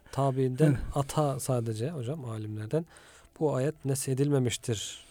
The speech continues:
Speaker 1: diyor.
Speaker 2: Hı hı.
Speaker 1: Ve diyor ki hem bu haram aylarda, Taberi bunu naklediyor, hem de harem bölgesinde savaşmak hala haramdır.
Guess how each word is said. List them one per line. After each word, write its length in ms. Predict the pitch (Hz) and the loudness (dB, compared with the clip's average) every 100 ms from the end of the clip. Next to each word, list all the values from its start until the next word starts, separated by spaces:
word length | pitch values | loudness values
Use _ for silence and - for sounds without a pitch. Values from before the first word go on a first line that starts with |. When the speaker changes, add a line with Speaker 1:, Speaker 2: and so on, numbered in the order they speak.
| - | -6
Speaker 1:
diyor. 240 | 113 165 185 - | -2 -2 -4 -2
Speaker 2:
Hı 60 | |
hı. 240 | 131 - 135 151 - - - | -2 -2 -4 -4 -6 -18 -6
Speaker 1:
Ve 360 | 139 156 139 | -4 -4 -6
diyor 200 | 139 156 | -2 -2
ki 280 | 127 - 156 - | -2 -4 -8 -8
hem 320 | - 160 139 | -8 -4 -2
bu 200 | 131 135 - - _ - | -2 -4 -6 -20 _ -18
haram 400 | - 147 147 127 | -6 -2 0 0
aylarda, 580 | 120 110 107 104 156 170 _ - - _ - | -2 -4 -6 -2 -4 -4 _ -20 -20 _ -6
Taberi 440 | 135 123 123 117 | -2 2 2 2
bunu 160 | 117 113 | 0 -4
naklediyor, 500 | 113 - 117 117 151 - - - - - | -4 -6 -6 -6 -6 -10 -20 -20 -20 -20
hem 260 | - 156 135 | -6 -2 0
de 100 | 147 | 0
harem 380 | 127 143 147 131 | 2 2 2 2
bölgesinde 500 | 120 117 - 123 139 | 0 -2 -4 -6 -4
savaşmak 600 | - 135 113 - 156 151 | 0 0 0 -4 -6 -2
hala 340 | 123 127 165 - - | 0 -2 -6 -12 -20
haramdır. 760 | - 143 151 143 120 110 - | -6 0 2 2 0 -4 -6